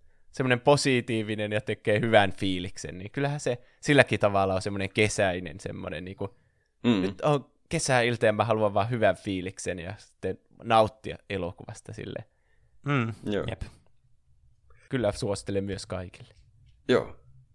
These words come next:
Speaker 2: minä suosittelen myös kaikille. Ö, mikä on Peneen suositus?
Speaker 3: No, mulla oli vähän, äh, äh, vaikeuksia kannasta sitten, minkäköhän elokuvan mä tähän valitsisin. Koska mä halusin valita jonkun Studio Ghibli-elokuvan. Koska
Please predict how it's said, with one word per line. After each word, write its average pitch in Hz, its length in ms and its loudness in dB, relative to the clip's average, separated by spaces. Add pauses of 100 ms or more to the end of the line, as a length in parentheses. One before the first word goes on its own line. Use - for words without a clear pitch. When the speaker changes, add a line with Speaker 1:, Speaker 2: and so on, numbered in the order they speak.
(220)
Speaker 2:
minä 87 220 -6
suosittelen - 480 -10
myös - 180 -12
kaikille. - 260 -18 (840)
Ö, 98 160 0 (240)
mikä 104 240 2
on 95 80 0
Peneen - 300 -2
suositus? - 500 -14 (1040)
Speaker 3:
No, 147 340 4 (220)
mulla 165 220 0
oli 147 120 0
vähän, 123 260 2 (220)
äh, 90 120 -12
äh, 98 320 -6
vaikeuksia 98 580 4
kannasta 92 340 -2
sitten, 90 220 -6
minkäköhän 101 380 -4
elokuvan 95 380 -2
mä 87 100 -2
tähän 87 260 -8
valitsisin. 92 560 -6 (380)
Koska 98 280 -6
mä 123 200 2
halusin 143 500 -2 (540)
valita 104 320 6
jonkun 92 440 0
Studio 85 400 -2
Ghibli-elokuvan. - 760 -8 (120)
Koska 120 240 -2